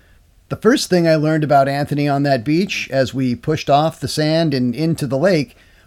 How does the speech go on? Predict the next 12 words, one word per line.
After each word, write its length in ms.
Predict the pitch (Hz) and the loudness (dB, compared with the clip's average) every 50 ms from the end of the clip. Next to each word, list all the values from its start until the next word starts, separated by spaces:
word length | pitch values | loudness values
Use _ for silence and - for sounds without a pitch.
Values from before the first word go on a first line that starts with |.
| _ | _
was 160 | - 139 131 - | -4 -4 -2 0
that 180 | 156 139 131 | 0 -2 0
Anthony 520 | - 151 170 208 233 180 196 175 165 156 143 | 0 2 2 2 2 2 2 2 2 2 4
absolutely 680 | 160 180 196 180 - - 185 180 180 175 131 156 147 | 4 4 4 2 0 0 2 2 2 2 2 0 0
didn't 300 | 120 165 170 175 156 127 | 2 2 2 2 2 2
want 180 | 151 160 160 | 2 2 2
to 60 | 151 123 | 2 2
go 200 | 123 156 160 160 | 2 4 4 4
on 140 | 165 160 | 4 4
the 80 | 156 143 | 2 0
canoe 260 | - 127 139 156 185 | 0 0 0 2 0
trip. 360 | 185 - - 104 - - - | 0 -2 -4 -6 -6 -8 -14